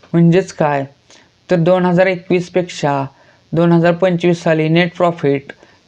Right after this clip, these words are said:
कमी झालेला आहे. त्यामुळेच ह्या कंपनीचा शेअर जो दोन वर्षापूर्वी एकशे त्रेचाळीस रुपयाला मिळत होता,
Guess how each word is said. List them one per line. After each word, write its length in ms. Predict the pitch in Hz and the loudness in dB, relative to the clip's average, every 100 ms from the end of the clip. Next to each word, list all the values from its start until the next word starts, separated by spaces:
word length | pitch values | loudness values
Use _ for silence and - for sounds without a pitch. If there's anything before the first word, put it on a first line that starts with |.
| - | -4
कमी 260 | 180 185 | 0 2
झालेला 380 | 170 156 131 127 | 2 0 0 -2
आहे. 160 | 120 - - _ _ _ _ _ - _ _ _ _ _ _ _ _ _ _ - - | -4 -8 -20 _ _ _ _ _ -20 _ _ _ _ _ _ _ _ _ _ -20 -2
त्यामुळेच 540 | 175 180 151 151 151 - _ _ _ | 0 2 2 0 -4 -18 _ _ _
ह्या 80 | 160 | -6
कंपनीचा 600 | 165 190 170 180 180 175 170 | -2 -2 0 -2 0 0 -2
शेअर 280 | - 156 | -2 -2
जो 200 | 151 151 | -2 -2
दोन 240 | 160 170 180 | 0 0 0
वर्षापूर्वी 840 | 185 180 170 165 165 147 139 139 135 - - - - - | -2 0 -4 0 -2 2 0 0 -4 -12 -20 -20 -10 -6
एकशे 280 | 165 - | -4 -2
त्रेचाळीस 560 | 170 175 175 170 185 175 | -2 0 0 2 0 0
रुपयाला 320 | 185 170 175 | -2 0 0
मिळत 220 | 165 151 139 | 2 0 -4
होता, 400 | 135 127 127 | -4 -4 -4